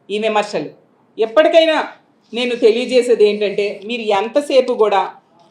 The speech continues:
ఆత్మ-, ఎంతసేపు కూడా ఆత్మస్తుతి, పరనింద అన్న ప్రకారం వెళ్తున్నారు తప్ప, బాధ్యతల మీద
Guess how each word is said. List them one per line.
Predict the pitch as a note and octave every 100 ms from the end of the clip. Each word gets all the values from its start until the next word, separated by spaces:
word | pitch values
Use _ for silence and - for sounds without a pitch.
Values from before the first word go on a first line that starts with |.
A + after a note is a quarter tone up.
| - F#3+ A3+
ఆత్మ-, | C4 C#4 C#4+ C4 - _ _ _ _ _ _ _ _ _ - - - - - - _ F3+
ఎంతసేపు | G#3 - C4 B3+
కూడా | A#3 A#3 A#3 F#3+ A3
ఆత్మస్తుతి, | B3 C#4 C4+ - C4 B3 B3 A#3+ _ _ _ _ A3
పరనింద | G#3+ A#3+ A#3+ A#3
అన్న | A3 G#3+ A3+
ప్రకారం | A3+ A3+ A#3+ B3+ A#3
వెళ్తున్నారు | A3 A3+ A#3 G#3+ G#3
తప్ప, | G3+ - G3+ G3 D#3+
బాధ్యతల | F#3 G#3+ B3+ C4+ B3
మీద | A#3